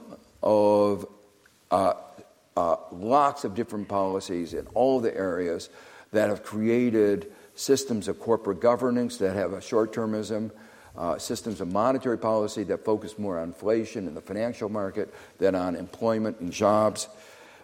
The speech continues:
Um, uh, in,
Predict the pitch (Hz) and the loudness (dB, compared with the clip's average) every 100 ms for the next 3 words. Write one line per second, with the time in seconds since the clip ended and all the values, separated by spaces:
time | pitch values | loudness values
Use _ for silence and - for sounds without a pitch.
0 | - - 95 87 - - - - _ _ | -6 2 2 2 -2 -14 -20 -20 _ _
1 | _ - - - - - 101 95 - - | _ -20 -20 -20 -10 -2 2 2 2 -2
2 | - - 147 143 | -14 -6 0 0